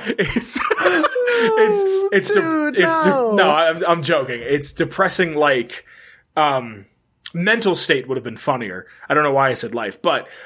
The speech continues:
Speaker 1: um, it's depressing in the sense of, like, you watch this guy and his kid travel down this road. They have no food.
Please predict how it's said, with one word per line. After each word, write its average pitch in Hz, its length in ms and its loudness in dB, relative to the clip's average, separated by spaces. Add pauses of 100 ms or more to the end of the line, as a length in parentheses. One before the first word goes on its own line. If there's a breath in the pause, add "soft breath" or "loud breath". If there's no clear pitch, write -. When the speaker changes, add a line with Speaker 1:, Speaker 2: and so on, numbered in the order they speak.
(140 loud breath)
Speaker 1:
um, 131 460 0 (640)
it's 151 160 0
depressing 156 480 -2
in 139 60 -4
the 131 60 -4
sense 143 280 0
of, 131 100 -6
like, 117 300 -8
you 135 160 -12
watch 135 360 -4
this 131 160 0
guy 123 280 0
and 117 140 -4
his 107 140 -2
kid 113 520 -6 (420 loud breath)
travel 82 560 -6
down 73 340 -6
this 67 220 2
road. 58 680 -6 (640 loud breath)
They 95 120 2
have 78 200 0
no 80 160 -2
food. 67 640 -2